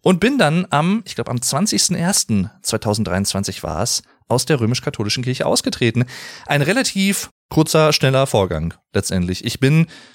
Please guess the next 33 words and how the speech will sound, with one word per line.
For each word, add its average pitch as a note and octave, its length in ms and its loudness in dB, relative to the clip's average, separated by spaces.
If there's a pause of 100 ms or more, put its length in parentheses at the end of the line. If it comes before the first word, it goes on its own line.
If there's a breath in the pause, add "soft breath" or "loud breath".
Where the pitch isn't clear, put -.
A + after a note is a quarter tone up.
zum C3 400 2
Verwaltungsgericht D#3 1120 0
in B2 240 -2
meiner A2 220 2
Stadt - 260 0
gefahren, G#3 480 0
also G#2+ 380 -2 (180)
nach G#2+ 140 -4
Arnsberg D#3+ 600 2
in C3 120 -4
dem D3+ 160 0
Fall, F3 360 -4
dem B2+ 120 -8
Verwaltungsgericht A2 720 -6
Arnsberg. C#3 580 -2 (960 loud breath)
Bin F#3 380 4
dort C#3+ 220 4
hineingegangen, G3 720 2
musste, E3 560 4 (160)
das - 200 -6
war G2 100 2
auch G#2+ 100 2
für G#2+ 120 2
mich C#3+ 160 0
eine C#3 80 2
neue B2+ 160 2
Erfahrung, B2 260 0
ich A2+ 120 -4
war G2 100 2
noch G2 120 2
nie C3 120 0
vor A2+ 180 0
Gericht. F#2+ 440 -4